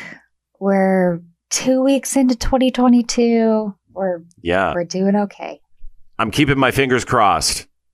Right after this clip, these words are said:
Speaker 2: You can't see me, but my fingers are crossed right now
Speaker 1: I can
Speaker 2: because
Speaker 1: see you,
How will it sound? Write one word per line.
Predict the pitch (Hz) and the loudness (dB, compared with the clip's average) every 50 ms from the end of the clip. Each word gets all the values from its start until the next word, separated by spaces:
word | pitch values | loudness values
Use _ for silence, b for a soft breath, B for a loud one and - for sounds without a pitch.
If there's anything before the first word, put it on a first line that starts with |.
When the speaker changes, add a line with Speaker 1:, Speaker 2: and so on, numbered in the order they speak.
| _ _ _ | _ _ _
Speaker 2:
You | - 127 135 | -2 -2 0
can't | 131 - 170 165 143 - | 2 2 0 0 0 0
see | - - - 190 180 151 | 0 2 2 2 2 2
me, | 113 98 90 85 82 82 | 2 2 2 2 0 0
but | 82 98 98 95 95 - - | 2 2 2 2 2 0 -2
my | 104 101 95 | -2 -2 -2
fingers | - 127 127 117 120 117 98 | 0 -2 0 0 0 0 0
are | 107 92 | -2 -2
crossed | - - 117 110 104 98 - - | -2 0 0 2 2 0 0 0
right | 95 85 78 - | 0 0 2 2
now | 101 226 - - | 2 2 2 2
Speaker 1:
I | - | 2
can | - 226 | 2 2
Speaker 2:
because | - - - 170 - - 160 | 2 2 2 0 0 0 0
Speaker 1:
see | 165 170 165 | 0 0 0
you, | 165 | 0